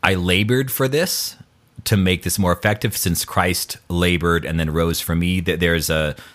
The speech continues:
there's that spiritual component. Of course, that's the whole point. But there's, i-, i-, if you make,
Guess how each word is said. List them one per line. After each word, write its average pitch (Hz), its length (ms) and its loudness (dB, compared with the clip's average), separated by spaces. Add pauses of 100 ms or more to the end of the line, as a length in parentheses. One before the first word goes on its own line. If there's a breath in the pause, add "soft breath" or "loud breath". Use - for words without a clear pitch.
there's 95 180 0
that 87 160 -2
spiritual 92 320 -2
component. 82 340 -2
Of - 60 -18
course, 82 200 -4
that's - 140 -4
the 78 120 -6
whole 82 140 -4
point. 90 300 -2
But 85 120 -4
there's, 85 280 0 (440 loud breath)
i-, 104 40 0
i-, 113 40 6
if 107 380 0
you 107 120 2
make, 107 440 0